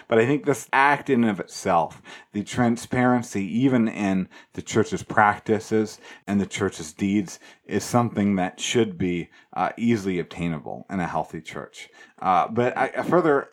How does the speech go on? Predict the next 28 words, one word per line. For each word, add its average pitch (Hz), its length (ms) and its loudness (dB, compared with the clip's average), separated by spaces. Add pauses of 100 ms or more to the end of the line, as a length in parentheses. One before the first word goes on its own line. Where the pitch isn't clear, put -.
(120)
I, 120 280 0
I 127 40 2
think 135 340 -4
probably 170 340 2
even 127 240 2
the 117 60 4
most 117 220 4
significant 110 800 2
one 98 240 4
that's 92 200 -2
beyond 98 380 2
doctrine 98 480 2
is 87 140 -10
going 92 300 -2
to 85 100 -8
be 85 160 -4
that 92 180 -2
I 98 80 -4
think 107 220 -6
a 104 40 -6
healthy 135 400 0
church - 460 -4 (340)
will 110 120 4
have 107 400 2
a - 60 -6
posture 120 600 0
of 95 60 2
mortification. 98 880 -2